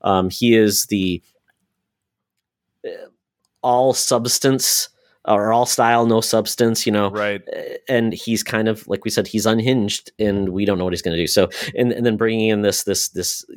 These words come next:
Speaker 1: Captain America-like figure, it's gonna be interesting. I cannot wait. The show is blowing me away. Um, I think I probably should read more of the comics 'cause to see, 'cause they do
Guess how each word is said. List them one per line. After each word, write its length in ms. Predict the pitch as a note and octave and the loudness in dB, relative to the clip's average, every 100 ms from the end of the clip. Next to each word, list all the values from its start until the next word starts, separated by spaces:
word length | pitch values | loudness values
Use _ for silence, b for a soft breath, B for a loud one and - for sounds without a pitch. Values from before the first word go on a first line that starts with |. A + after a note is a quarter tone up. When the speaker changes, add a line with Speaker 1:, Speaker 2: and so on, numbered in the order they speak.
| B2 - | -18 -6
Speaker 1:
Captain 260 | A2 G#2+ | -4 -2
America-like 400 | F#2+ G2 G#2 E2+ | -2 -2 -2 -4
figure, 480 | - G2+ G#2+ B2 A#2+ B B B B _ _ _ _ _ _ _ - - - _ - | -2 -2 2 0 0 B B B B _ _ _ _ _ _ _ -18 -18 -20 _ -14
it's 80 | - | -2
gonna 160 | C3 | 0
be 100 | A#2+ | 2
interesting. 400 | A#2 A2 F#2+ F2+ D#2+ - | 2 0 -2 -4 -8 -8
I 60 | |
cannot 280 | G#2 C#3 A#2 | -2 0 0
wait. 300 | B2+ B2+ - - | 0 -2 -6 -12
The 80 | A#2 | -8
show 320 | - B2+ B2 | -4 0 0
is 100 | A#2+ | 0
blowing 220 | A#2+ A2+ | 0 0
me 80 | A2+ | 2
away. 320 | A2 A2 A2 G#2+ B B | 2 2 0 -4 B B
Um, 320 | G2 F#2+ F#2 - | -2 -2 -2 -2
I 160 | G2+ | -2
think 240 | G2+ A#2+ G2 | 0 -2 -2
I 60 | |
probably 220 | - G2+ F#2+ | 0 0 0
should 140 | - | -4
read 140 | F#2 | -6
more 160 | E2+ C3+ | -2 -2
of 60 | C#4+ | -2
the 60 | |
comics 380 | C#4+ B3+ F#4 - | -2 0 -2 -4
'cause 200 | A#2+ - | -6 -6
to 80 | A2 | -2
see, 380 | - B2 A#2 B B | 0 2 0 B B
'cause 220 | - A#2 - _ - | -2 -2 -4 _ -4
they 220 | B2+ B2 | 0 0
do 400 | A2+ B2 B2+ | 2 2 2